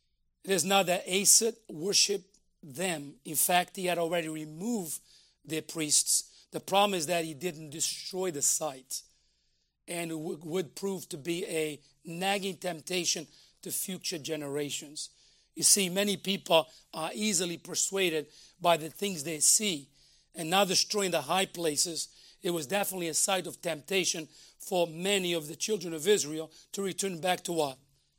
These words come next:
Idolatry. But then, look what it says. But despite this one mistake, the Bible says these words about King Asa. Look at the rest of verse fourteen.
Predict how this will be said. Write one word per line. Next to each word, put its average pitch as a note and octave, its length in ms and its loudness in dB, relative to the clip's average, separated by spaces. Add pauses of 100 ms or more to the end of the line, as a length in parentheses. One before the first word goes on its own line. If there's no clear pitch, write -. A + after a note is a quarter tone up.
(320)
Idolatry. D3 680 -2 (400)
But D#3 180 -10 (260)
then, F#3 220 -2 (260)
look G3 120 -2
what A3 80 2
it G3 40 4
says. E3 240 4
But F3 200 -4 (360)
despite A3+ 640 6
this F#3+ 220 2
one G#3 220 0
mistake, F3 400 2
the E3+ 80 -2
Bible F#3 600 2 (200)
says G3+ 440 4
these F3 220 -2
words F3+ 300 0
about E3+ 360 2
King F3+ 340 -8
Asa. E3+ 400 0 (500)
Look F#3+ 120 0
at G#3+ 60 4
the F#3+ 80 4
rest F#3 220 4
of E3+ 100 -2
verse E3 220 2
fourteen. D#3+ 480 -6